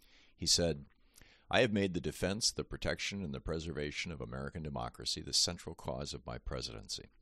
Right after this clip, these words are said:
From Gettysburg to my inaugural address to the anniversary of the January sixth insurrection to Independence Hall in Philadelphia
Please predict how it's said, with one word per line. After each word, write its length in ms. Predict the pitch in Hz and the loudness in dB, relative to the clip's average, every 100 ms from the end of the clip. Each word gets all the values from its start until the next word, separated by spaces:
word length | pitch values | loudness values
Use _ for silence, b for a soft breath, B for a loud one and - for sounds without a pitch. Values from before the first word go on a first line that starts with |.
| B B B B B | B B B B B
From 200 | - 69 | -10 -2
Gettysburg 640 | 76 95 101 87 90 95 | 2 4 4 2 0 0
to 80 | 87 | -2
my 200 | 62 57 | -6 -4
inaugural 520 | 60 71 85 78 78 | -4 -2 -2 0 0
address 400 | 76 71 69 - | -2 -2 -2 -2
to 100 | - | -2
the 200 | 53 67 | -6 -4
anniversary 500 | 73 78 78 - 76 | -4 -2 -2 -2 -2
of 60 | 69 | -2
the 60 | |
January 500 | 58 65 76 80 76 | -4 -4 -4 -4 -2
sixth 340 | 71 82 76 - | 0 0 0 -4
insurrection 720 | 76 - 65 65 65 - 69 | -2 -2 -2 -4 -4 -6 -8
to 120 | - | -6
Independence 520 | 80 76 80 76 71 | -6 -4 -4 -2 -4
Hall 260 | - 69 69 | -4 -4 -4
in 60 | |
Philadelphia 760 | 65 73 69 65 60 - 64 64 | -6 -4 -4 -4 -4 -6 -6 -6